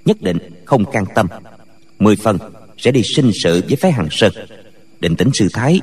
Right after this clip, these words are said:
là người hữu dũng vô mưu, không phải là đối thủ của ma giáo. Ta phải ngấm ngầm theo dỏi,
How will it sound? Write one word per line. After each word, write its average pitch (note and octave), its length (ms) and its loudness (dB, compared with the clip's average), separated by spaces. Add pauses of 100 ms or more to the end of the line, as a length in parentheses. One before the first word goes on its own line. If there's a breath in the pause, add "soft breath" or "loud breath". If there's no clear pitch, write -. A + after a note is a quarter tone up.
(260)
là G2 100 0
người E2+ 560 2
hữu C#3 180 4
dũng C#3 180 4 (120)
vô A#2+ 140 4
mưu, A2 260 2 (840)
không A2+ 180 0
phải G#2+ 200 2
là A#2+ 100 2
đối - 160 2
thủ B2+ 140 0
của G#2+ 120 -2
ma G2+ 120 2
giáo. A2+ 260 -2 (600 soft breath)
Ta F#2 80 2
phải F2+ 160 0
ngấm D#3 280 4
ngầm F2 220 2 (280)
theo C3+ 120 2
dỏi, F#2+ 300 4